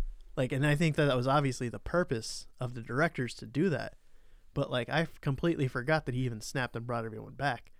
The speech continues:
So when Cap's, like, walking up by himself, I was like, "Oh, well,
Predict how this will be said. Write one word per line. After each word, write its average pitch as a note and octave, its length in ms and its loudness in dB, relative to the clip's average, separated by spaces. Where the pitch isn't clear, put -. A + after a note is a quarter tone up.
So C#3 160 2
when B2 140 2
Cap's, D#3 300 2
like, B2 160 -2
walking C3 380 -2
up B2+ 160 -4
by B2 140 -2
himself, B2 420 -2
I B2+ 60 -4
was B2+ 120 -4
like, A#2 200 -10
"Oh, B2 240 -4
well, B2 260 -4